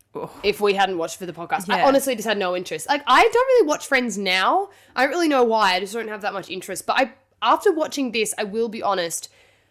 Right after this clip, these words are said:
Speaker 2: I did find it pretty cute. Like, I found the whole thing
Speaker 1: Yeah.
Speaker 2: um, I, I found it quite sweet to watch them kind of reminisce and to,
Speaker 1: Mm.
Speaker 2: and to learn, 'cause you learn a lot of stories about, like, how the people were cast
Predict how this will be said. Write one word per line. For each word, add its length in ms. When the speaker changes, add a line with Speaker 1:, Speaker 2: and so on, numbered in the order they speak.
Speaker 2:
I 100
did 280
find 280
it 80
pretty 180
cute. 440
Like, 160
I 80
found 340
the 60
whole 220
thing 460
Speaker 1:
Yeah. 560
Speaker 2:
um, 540
I, 160
I 120
found 300
it 100
quite 280
sweet 600
to 120
watch 300
them 140
kind 240
of 140
reminisce 540
and 160
to, 140
Speaker 1:
Mm. 140
Speaker 2:
and 220
to 200
learn, 720
'cause 180
you 80
learn 220
a 60
lot 160
of 60
stories 460
about, 200
like, 160
how 240
the 80
people 260
were 120
cast 680